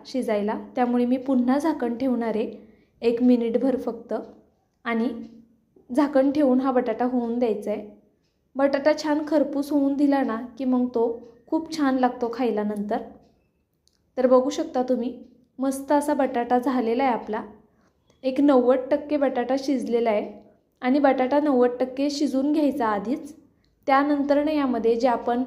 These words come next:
मिक्स करून ठेवलेले शाबूस तांदूळ आणि, अ, शेंगदाण्याचा कूट मिक्स करून ठेवला होता ना, तो घालून घ्यायचा आहे. बघू शकता तुम्ही, अशा पद्धतीने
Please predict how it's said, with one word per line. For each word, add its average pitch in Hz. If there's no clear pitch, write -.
मिक्स 285
करून 294
ठेवलेले 240
शाबूस 233
तांदूळ 214
आणि, 247
अ, 233
शेंगदाण्याचा 247
कूट 254
मिक्स 254
करून 254
ठेवला 262
होता 254
ना, 214
तो 277
घालून 254
घ्यायचा 233
आहे. -
बघू 254
शकता 294
तुम्ही, 233
अशा 247
पद्धतीने 269